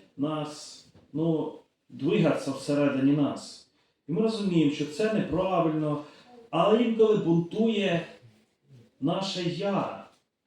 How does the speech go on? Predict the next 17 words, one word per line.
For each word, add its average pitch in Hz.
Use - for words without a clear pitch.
бо 143
не 165
хоче 208
змін. 165
Воно 247
розуміє 247
прекрасно, 175
що -
говорить 170
Слово 160
Боже 175
до 156
нього, 160
що -
це -
говориться 165
про, 147